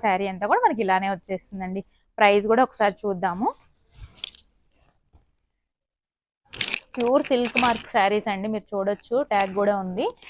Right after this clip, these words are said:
ఇది ప్రైస్ చూడండి, ముప్పై మూడు వేల తొమ్మిది వందల తొంభై తొమ్మిది ఉంది కదా. మనకి వీటికి కూడా డిస్కౌంట్ అయితే ఉంటుందండి. మేము స్టార్టింగ్లో చెప్పాం కదా, ట్వంటీ ఫైవ్ నుంచి సెవెంటీ పర్సెంట్ డిస్కౌంట్ అనేది ఒక్కొక్క శారీకి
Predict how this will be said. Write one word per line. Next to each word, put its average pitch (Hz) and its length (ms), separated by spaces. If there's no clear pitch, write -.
ఇది 226 180
ప్రైస్ 226 320
చూడండి, 196 360
ముప్పై 226 240
మూడు 214 220
వేల 214 200
తొమ్మిది 208 220
వందల 202 260
తొంభై 196 240
తొమ్మిది 190 260
ఉంది 196 180
కదా. 196 160
మనకి 240 260
వీటికి 226 300
కూడా 240 140
డిస్కౌంట్ 233 460
అయితే 196 160
ఉంటుందండి. 202 560
మేము 269 160
స్టార్టింగ్లో 247 480
చెప్పాం 220 360
కదా, 214 140
ట్వంటీ 247 320
ఫైవ్ 233 200
నుంచి 220 200
సెవెంటీ 226 460
పర్సెంట్ 226 340
డిస్కౌంట్ 220 420
అనేది 220 240
ఒక్కొక్క 233 240
శారీకి 233 320